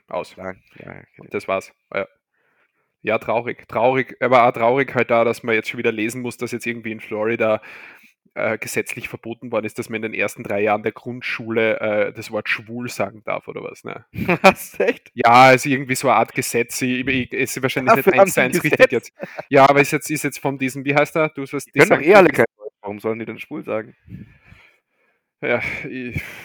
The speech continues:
Speaker 1: Abtreibung ist ja sowieso das Nächste, ne, was fast überall, ich glaub, irgendein Bundesstaat hat's jetzt wieder vom Supreme Court dann doch nicht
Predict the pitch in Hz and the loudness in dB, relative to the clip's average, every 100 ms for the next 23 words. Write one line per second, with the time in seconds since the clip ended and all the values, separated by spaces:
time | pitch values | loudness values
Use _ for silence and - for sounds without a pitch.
0 | - - - - - - - - - - | -20 -18 -18 -18 -18 -20 -18 -18 -20 -20
1 | - - 135 - 139 131 139 131 127 - | -12 -4 -4 2 2 2 0 -6 -8 -10
2 | 131 151 143 147 - 147 135 135 131 - | -8 -8 -6 -6 -6 -4 -4 -4 -6 -6
3 | 139 - 143 139 131 131 131 - 123 - | -8 -10 -8 -2 0 0 -2 -4 -8 -6
4 | 131 127 127 131 131 131 117 131 - - | -8 -8 -10 -10 -6 -4 -2 -4 -8 -10
5 | 131 123 117 - 123 - - 131 127 120 | -6 -2 -2 -4 -10 -16 -14 -14 -10 -10
6 | 120 117 123 135 | -10 -10 -10 -10